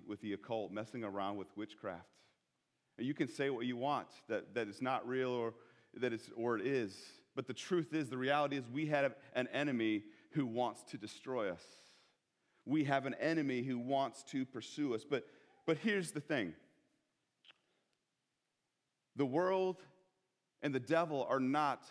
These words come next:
holding us captive in the sense that we are trying to fight against that, because there's another thing at war within us,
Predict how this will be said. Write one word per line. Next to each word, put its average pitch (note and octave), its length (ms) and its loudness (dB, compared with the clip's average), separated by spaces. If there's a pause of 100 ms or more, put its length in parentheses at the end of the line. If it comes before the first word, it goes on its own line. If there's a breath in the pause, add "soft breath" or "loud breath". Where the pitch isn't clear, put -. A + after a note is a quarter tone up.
(120)
holding D3+ 500 2
us B2+ 280 -2
captive C#3+ 480 2
in B2 60 0
the A#2 80 -2
sense C#3 360 -4
that A2+ 300 2 (160 loud breath)
we D3 160 4
are C3 80 2
trying C#3 340 0
to A#2+ 80 -2
fight C3 440 -2 (440)
against A#2+ 420 -4
that, G#2+ 180 2
because C3 220 -2
there's C#3 180 -2
another C#3+ 280 2
thing A#2 240 -2
at G2+ 80 -4
war A2 240 0
within A2 260 -2
us, C#3+ 140 -4